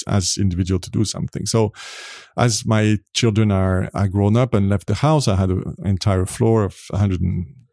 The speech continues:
forty square meters available, fully equipped, uh, with the two rooms and two bathroom and so on. So I said, "Okay, I will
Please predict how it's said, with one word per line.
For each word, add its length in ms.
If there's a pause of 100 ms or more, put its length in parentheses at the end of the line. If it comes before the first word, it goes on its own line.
(100)
forty 480
square 360
meters 580
available, 500
fully 380
equipped, 400 (160)
uh, 340
with 180
the 120
two 240
rooms 420
and 380
two 160
bathroom 400
and 100
so 140
on. 120
So 140
I 80
said, 220
"Okay, 340
I 120
will 240